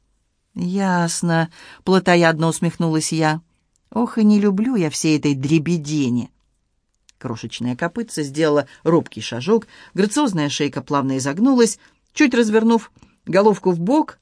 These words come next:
лань осторожно покосилась на человека. В её огромных чёрных глазах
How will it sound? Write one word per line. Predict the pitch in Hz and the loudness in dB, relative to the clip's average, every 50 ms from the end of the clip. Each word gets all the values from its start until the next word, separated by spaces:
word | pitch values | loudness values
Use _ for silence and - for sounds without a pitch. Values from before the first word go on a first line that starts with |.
| _ _ - | _ _ -6
лань | 160 185 233 285 320 277 247 - - | 0 2 4 4 4 4 2 0 -2
осторожно | 175 170 - - 175 196 220 202 196 190 | -6 -4 -2 -2 -2 0 0 0 0 -2
покосилась | 170 160 - 139 139 - 160 156 160 151 - | -2 -4 -6 -6 -6 -4 -4 -4 -4 -4 -4
на | 160 151 | -6 -6
человека. | 147 - 156 143 139 139 127 131 123 - - 127 _ _ _ _ _ _ _ _ _ _ _ | -6 -6 -6 -6 -6 -8 -8 -10 -12 -12 -16 -20 _ _ _ _ _ _ _ _ _ _ _
В | - 131 | -10 -4
её | 135 180 190 185 214 214 | -2 0 2 4 4 4
огромных | 220 208 208 220 247 247 226 196 175 160 143 | 4 4 4 4 6 6 4 4 0 -2 -4
чёрных | - - 202 202 190 180 170 | -4 -2 -2 0 0 0 0
глазах | 165 170 170 175 220 233 226 | 0 -2 0 0 0 0 0